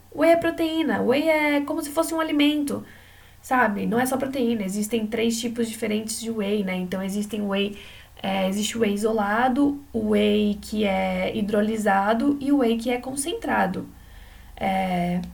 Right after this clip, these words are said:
vamos falar as diferenças deles? Porque eu acho legal a gente falar também, já que a gente tá falando de whey, né?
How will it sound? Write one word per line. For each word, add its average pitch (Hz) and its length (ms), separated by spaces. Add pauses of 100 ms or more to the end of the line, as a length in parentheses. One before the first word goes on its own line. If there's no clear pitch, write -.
(220)
vamos 302 220
falar 233 300
as 196 100
diferenças 196 520
deles? 196 680
Porque 277 200
eu 285 60
acho 285 220
legal 285 240
a 214 60
gente 214 280
falar 202 300
também, 214 540
já 220 140
que 226 80
a 233 60
gente 226 200
tá 233 120
falando 226 280
de 226 100
whey, 196 260
né? 180 180